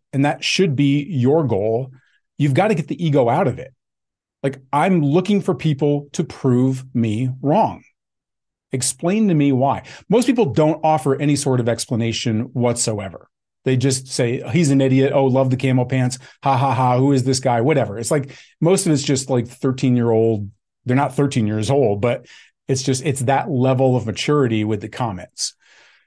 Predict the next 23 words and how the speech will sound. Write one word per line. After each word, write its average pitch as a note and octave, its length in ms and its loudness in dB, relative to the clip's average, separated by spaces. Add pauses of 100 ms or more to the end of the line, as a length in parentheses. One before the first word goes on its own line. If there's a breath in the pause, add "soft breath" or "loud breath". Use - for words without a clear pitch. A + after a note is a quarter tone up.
(160 soft breath)
So D3 280 2
there D3+ 140 2
really F3+ 280 4
is D#3 100 0
no D#3+ 100 2
reason C#3 400 2
why. A2+ 340 2
And B2 180 -4
a F3+ 60 -8
lot, F3+ 320 2
a - 40 -2
lot E3+ 100 2
of - 60 -8
times D#3 200 2
I'll C#3+ 80 2
go C#3 180 2
in G#3+ 100 2
there B2+ 120 2
and B2 80 2
I'll B2+ 120 0
ask D#3+ 260 -2
people, C3 240 0
"Okay, B2 300 0